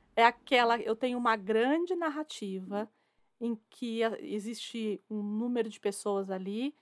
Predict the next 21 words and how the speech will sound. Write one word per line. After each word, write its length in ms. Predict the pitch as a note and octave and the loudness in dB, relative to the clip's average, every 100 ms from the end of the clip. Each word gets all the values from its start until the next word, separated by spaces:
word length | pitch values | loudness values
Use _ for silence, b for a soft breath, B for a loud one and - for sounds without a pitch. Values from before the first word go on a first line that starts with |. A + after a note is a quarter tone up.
| _ _ _ _ | _ _ _ _
e 100 | C#4 | -2
que 420 | - - D4+ D#4 - | 0 4 4 4 2
essas 300 | C#4 D4 - | -2 -4 -4
pessoas 840 | - - D4+ C#4+ D4+ E4 D#4+ - - _ _ _ A#3 A3+ | -2 0 2 4 4 2 -2 -10 -16 _ _ _ -16 4
vão 300 | D4 C#4+ D4+ | 8 8 6
contar 680 | - D#4+ D#4+ - B3 C4 C#4+ - _ | 0 -2 -2 6 10 12 10 2 _
outras 640 | C#4+ E4 G4 - F4 - | 6 8 6 4 -2 -4
pequenas 680 | - C#4+ - D#4 D#4 E4+ D#4+ | -4 -6 -2 0 2 2 0
narrativas. 680 | C#4 C4 C4+ - - F#3 - - | 0 0 -2 -4 -6 -10 -10 -6
Então, 240 | A3+ C4+ | 10 10
por 160 | D4 C#4 | 10 6
exemplo, 600 | C4+ A3 F#3+ - F#3 F#3 _ _ - | 6 4 -2 -6 -10 -10 _ _ 2
As 200 | A3+ A#3+ | 4 6
Mil 200 | C#4+ F#4 | 6 6
e 80 | F4+ | 6
Uma 160 | F4 | 4
Noites. 600 | D#4+ F#3 - - - - - _ _ - | 4 0 -2 -12 -16 -18 -20 _ _ -2
Eu 100 | G#3+ | 2
tenho 180 | G#3 | 2
a 40 | G3 | 2
Sherazade, 920 | - F#3+ G3 F#3 D3 D#3 F#3+ A3+ F#4+ | 2 2 4 4 4 2 0 -2 -2